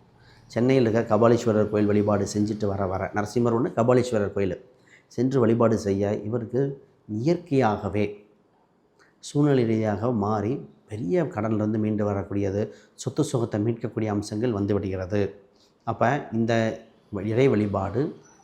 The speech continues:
இவங்களுக்கு இயற்கையாகவே வேலை செய்கிறது ஒண்ணு. அப்ப திருச்செங்கோடுக்கு இருக்கிற அர்த்தநாரீஸ்வரர், அந்-, சிவன்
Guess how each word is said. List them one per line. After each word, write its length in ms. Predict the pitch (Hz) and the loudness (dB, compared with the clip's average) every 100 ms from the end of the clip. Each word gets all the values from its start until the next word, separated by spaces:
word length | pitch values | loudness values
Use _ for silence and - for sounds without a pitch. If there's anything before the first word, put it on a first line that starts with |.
| - | -6
இவங்களுக்கு 340 | 117 117 107 107 | -2 0 0 2
இயற்கையாகவே 640 | 123 135 127 113 98 104 151 117 | 2 2 2 2 2 -2 -2 0
வேலை 180 | 110 101 | -2 -2
செய்கிறது 360 | 98 95 95 101 90 | -2 -2 -2 -4 -4
ஒண்ணு. 140 | 90 - 143 | -10 -4 4
அப்ப 100 | 131 113 165 - - _ _ _ _ _ 160 | 6 6 2 -6 -16 _ _ _ _ _ -4
திருச்செங்கோடுக்கு 560 | 202 202 151 135 131 | 4 8 10 10 8
இருக்கிற 240 | 127 120 151 123 | 6 2 -4 -2
அர்த்தநாரீஸ்வரர், 920 | 120 117 127 120 107 98 - 95 90 - _ _ - | 0 4 4 4 2 0 -4 -6 -8 -10 _ _ -4
அந்-, 200 | 120 107 - | -4 -4 -2
சிவன் 260 | 120 160 | 0 0